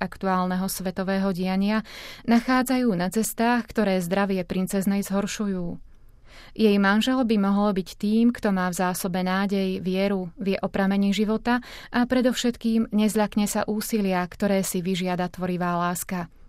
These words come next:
Pred očami má jasný cieľ a úprimne túži po šťastí a zdraví svojej ženy.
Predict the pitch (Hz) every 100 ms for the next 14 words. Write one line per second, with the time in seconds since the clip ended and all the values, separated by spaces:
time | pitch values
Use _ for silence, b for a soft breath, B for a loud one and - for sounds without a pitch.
0 | B B B B B 196 185 202 196 208
1 | 208 233 214 185 180 185 - 190 190 -
2 | 214 208 208 190 214 214 - 233 214 202
3 | 220 233 233 226 185 - 208 202 - 233
4 | 233 233 202 196 185 185 190 - 185 180
5 | 180 190 185 185